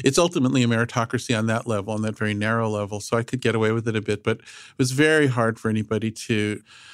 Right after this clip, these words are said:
dispute this orthodoxy. But then there was this other orthodoxy, which is we don't want government in the middle of our affairs. We don't want that much socialism. We want capitalism. We want free enterprise.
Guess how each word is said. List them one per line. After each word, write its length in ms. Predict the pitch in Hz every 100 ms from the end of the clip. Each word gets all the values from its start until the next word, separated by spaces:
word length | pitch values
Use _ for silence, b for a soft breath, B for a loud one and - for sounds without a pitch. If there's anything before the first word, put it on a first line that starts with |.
| B -
dispute 500 | 120 - - 135 127
this 160 | 123 131
orthodoxy. 560 | 147 143 117 - 120 B B B
But 140 | 165 190
then 260 | 180 180 - _ - -
there 160 | 175
was 140 | 175 180
this 120 | 175 -
other 240 | 233 285 262
orthodoxy, 800 | 127 123 123 110 107 - 104 98 B B B
which 240 | 143 139
is 320 | 147 123 120 - B
we 140 | 135 151
don't 140 | 151
want 180 | 143 139
government 400 | 127 127 131 131
in 40 |
the 60 | 127
middle 220 | 127 127
of 100 | 117
our 80 | 117
affairs. 460 | 117 123 120 113 139
We 60 |
don't 180 | 139 131
want 200 | 123 120
that 140 | 120
much 180 | 120 110
socialism. 440 | 131 120 127 127 127
We 120 | 131
want 320 | 135 131 -
capitalism. 720 | - 135 135 127 117 123 117
We 80 | 123
want 400 | 123 131 127 -
free 220 | - 127
enterprise. 640 | 123 139 139 131 120 120